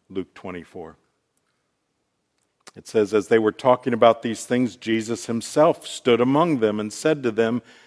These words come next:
'Peace to you.' But they were startled and frightened."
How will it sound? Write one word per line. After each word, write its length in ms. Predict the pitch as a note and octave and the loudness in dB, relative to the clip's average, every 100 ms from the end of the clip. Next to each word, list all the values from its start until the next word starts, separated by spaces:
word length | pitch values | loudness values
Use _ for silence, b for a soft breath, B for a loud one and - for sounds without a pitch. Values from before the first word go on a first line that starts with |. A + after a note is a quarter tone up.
| b b _ _ | b b _ _
'Peace 560 | - F#3 F3 - - - | -10 -8 -8 -10 -14 -16
to 160 | - D3 | -8 -6
you.' 440 | C3+ B2+ B2 D#2+ - _ _ _ _ _ _ _ _ _ _ _ _ _ _ _ _ _ _ _ _ _ _ _ _ _ | -4 -2 -2 -4 -10 _ _ _ _ _ _ _ _ _ _ _ _ _ _ _ _ _ _ _ _ _ _ _ _ _
But 140 | A2 | -2
they 120 | C#3 B2+ | 2 2
were 120 | A#2+ | 2
startled 720 | - - D3+ F3+ D3 A2+ A2+ C3+ | -2 4 6 8 6 2 0 -2
and 180 | B2+ | -4
frightened." 680 | - - E3 F#3 A2 G2 E2 | -2 2 4 4 -2 -16 -18